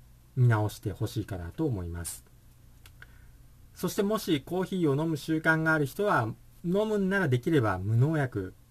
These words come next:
のコーヒーを選んでほしいかなと思います。だから、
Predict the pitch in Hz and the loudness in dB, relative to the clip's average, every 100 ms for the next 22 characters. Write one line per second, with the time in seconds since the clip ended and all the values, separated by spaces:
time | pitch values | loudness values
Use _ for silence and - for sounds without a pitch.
0 | - - - - 147 151 - 131 123 120 | -20 -20 -20 -4 -2 -2 -2 -2 0 -2
1 | 101 131 135 - - - 117 117 113 117 | 0 0 -2 -8 -14 -4 2 2 2 -2
2 | 117 104 98 90 90 135 120 90 85 85 | -6 -6 -8 -10 -6 -4 -2 -4 -8 -12
3 | - - - - - - - - - - | -16 -20 -20 -20 -20 -20 -20 -20 -20 -20
4 | - - 175 160 98 | -20 -10 0 2 2